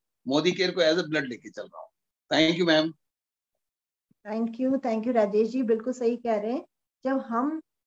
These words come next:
Speaker 2: इस business को समझ जाते हैं तो हम निश्चिंत हो जाते हैं अपने बच्चों के लिए, जैसा Rajesh जी अपने बच्चे के लिए बिल्कुल निश्चिंत है कि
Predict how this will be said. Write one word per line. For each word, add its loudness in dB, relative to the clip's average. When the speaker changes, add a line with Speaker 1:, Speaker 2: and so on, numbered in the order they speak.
Speaker 2:
इस -4
business -4
को -4
समझ -2
जाते -2
हैं 0
तो -6
हम 0
निश्चिंत -2
हो 0
जाते 2
हैं 0
अपने -2
बच्चों -2
के 0
लिए, 2
जैसा -2
Rajesh 0
जी -2
अपने -4
बच्चे -4
के -2
लिए 2
बिल्कुल 0
निश्चिंत -2
है -4
कि -6